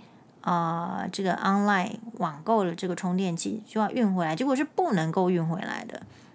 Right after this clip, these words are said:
好，所以感觉好像要买到迪士尼充电器是一件非常，非常，非常难的事情。好，那所以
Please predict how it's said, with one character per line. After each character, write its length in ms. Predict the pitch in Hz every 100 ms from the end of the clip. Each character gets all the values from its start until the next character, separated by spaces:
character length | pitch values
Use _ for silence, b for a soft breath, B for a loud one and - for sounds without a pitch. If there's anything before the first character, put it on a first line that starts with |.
| B
好， 220 | - 175 156
所 180 | -
以 220 | 262 208 214 - - -
感 180 | 165 147
觉 160 | - 180
好 140 | 196
像 180 | - 254
要 300 | 247 226 202
买 180 | 180 151
到 160 | 180 233
迪 140 | 196
士 140 | 180
尼 100 | 220
充 160 | 165 196
电 160 | 202 190
器 160 | 202
是 140 | 185 196
一 80 |
件 280 | 170 196 175 - B B B
非 200 | - 226
常， 300 | 220 170 165
非 140 | 208
常， 200 | 214 170
非 120 | 165
常 220 | 202 185 160
难 220 | 151 151
的 80 | 165
事 220 | - 190
情。 320 | - - 208 - - - - - - - - B B B B
好， 300 | - - 165 B B B B B
那 240 | 320 311
所 160 | 269 320
以 180 | 285